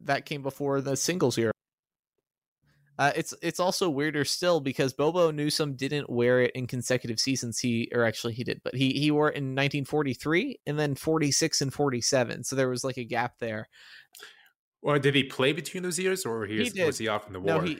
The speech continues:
Speaker 1: he
Speaker 2: Okay.
Speaker 1: did. He was just bounced to another team that I guess wouldn't let him wear it. Uh,
Speaker 2: Probably like the Cardinals, yeah.
Speaker 1: yeah. <laughs> Uh, he was actually only worth a, well, he was worth negative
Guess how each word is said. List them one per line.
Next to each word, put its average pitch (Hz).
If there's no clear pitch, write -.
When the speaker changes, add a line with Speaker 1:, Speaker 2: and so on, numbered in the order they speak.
Speaker 1:
he 135
Speaker 2:
Okay. 117
Speaker 1:
did. 92
He 113
was 117
just -
bounced 117
to 117
another 113
team 113
that 110
I 123
guess -
wouldn't 113
let 113
him 113
wear 147
it. -
Uh, 135
Speaker 2:
Probably 110
like 98
the -
Cardinals, 104
yeah. -
Speaker 1:
yeah. 156
<laughs> -
Uh, 139
he 147
was 165
actually 196
only 160
worth 143
a, 131
well, 131
he 131
was 127
worth 143
negative 131